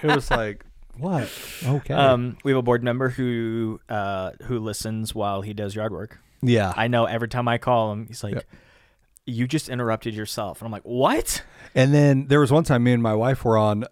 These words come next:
Speaker 1: uh, a run, and we passed somebody from our church. And I
Speaker 2: Uh-huh.
Speaker 1: and I waved or whatever, and I was like, "Hey, good morning." And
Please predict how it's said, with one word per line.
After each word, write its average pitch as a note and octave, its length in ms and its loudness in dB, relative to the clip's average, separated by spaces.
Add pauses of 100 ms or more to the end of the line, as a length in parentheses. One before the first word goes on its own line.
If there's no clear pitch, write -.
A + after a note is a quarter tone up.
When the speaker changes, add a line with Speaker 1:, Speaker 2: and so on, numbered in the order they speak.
Speaker 1:
uh, G#2 360 0
a A2 100 4
run, G2+ 560 0 (220)
and G2+ 720 -2 (1400)
we A#2 180 -2
passed - 400 -2
somebody F#2+ 320 -2
from G2 220 -2
our F2+ 100 -4
church. - 420 -8 (680)
And G#2 80 -2
I A2 40 2 (160)
Speaker 2:
Uh-huh. A#2+ 100 0
Speaker 1:
and G#2+ 100 4
I G#2+ 80 4
waved A2 400 4
or G#2 60 4
whatever, G2+ 260 4
and G2 80 0
I G2+ 40 0
was G2+ 120 -2
like, G2+ 140 -2
"Hey, E3+ 200 2
good D#3 120 -2
morning." C#3+ 380 -2
And G#2+ 360 -8